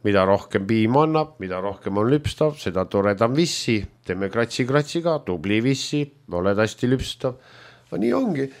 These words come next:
Ja nad ei näegi, et looma eesmärk on tarbida.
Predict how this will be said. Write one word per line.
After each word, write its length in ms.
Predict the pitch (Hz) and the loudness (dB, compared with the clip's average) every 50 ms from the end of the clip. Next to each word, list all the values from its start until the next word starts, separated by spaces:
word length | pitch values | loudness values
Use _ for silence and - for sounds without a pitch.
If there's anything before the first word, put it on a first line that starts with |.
| - _ | -14 _
Ja 160 | - 160 190 208 | -2 0 0 0
nad 80 | 202 | 0
ei 80 | 208 214 | 0 0
näegi, 400 | 220 233 220 185 139 123 95 - | 0 2 2 0 0 -2 -6 -12
et 480 | - - - - - - _ _ - | -12 -16 -20 -20 -20 -20 _ _ -4
looma 480 | 104 110 117 120 123 127 - - - - - - _ | 2 6 8 8 8 8 6 0 -4 -6 -8 -10 _
eesmärk 720 | - 98 107 101 - - - 123 120 - - - - - - | -2 -2 -2 -2 -2 -2 -2 -2 -2 -4 -8 -18 -6 -2 0
on 160 | 156 151 156 | 2 6 6
tarbida. 560 | 185 175 151 127 98 92 87 71 - 69 90 | 6 6 6 2 -2 -6 -8 -8 -8 -10 -10